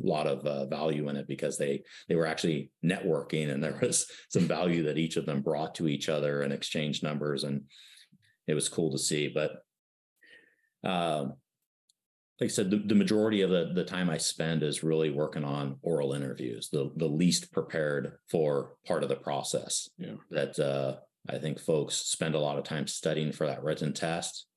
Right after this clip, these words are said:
Speaker 1: if they're spending time on it at all. But folks, a lot of folks feel like, "You know what, I, I got this, you know, I can go in and,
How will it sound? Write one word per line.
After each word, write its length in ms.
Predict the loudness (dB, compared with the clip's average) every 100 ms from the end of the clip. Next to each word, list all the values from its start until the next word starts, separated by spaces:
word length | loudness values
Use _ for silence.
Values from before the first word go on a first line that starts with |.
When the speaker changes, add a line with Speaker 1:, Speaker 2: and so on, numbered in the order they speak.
| _ _ -4
Speaker 1:
if 120 | -2
they're 140 | -2 -4
spending 360 | -2 -2 -2
time 240 | -4 -2 -2
on 160 | -2
it 160 | -2 -4 -2
at 80 |
all. 460 | 0 2 0 -2 -16 _ -2
But 220 | -2 2
folks, 440 | 2 2 0 -8 _ _ -2
a 40 |
lot 80 | -2
of 100 | 0
folks 220 | 0 0
feel 180 | -2 0
like, 260 | 2 0
"You 60 | 0
know 80 | 2
what, 120 | 2
I, 180 | 0 -4
I 120 | -4
got 240 | -2 -4 0
this, 240 | -2 0
you 60 | 0
know, 100 | 0
I 80 | 2
can 140 | 2
go 240 | 4 4 2
in 80 |
and, 240 | 0 -2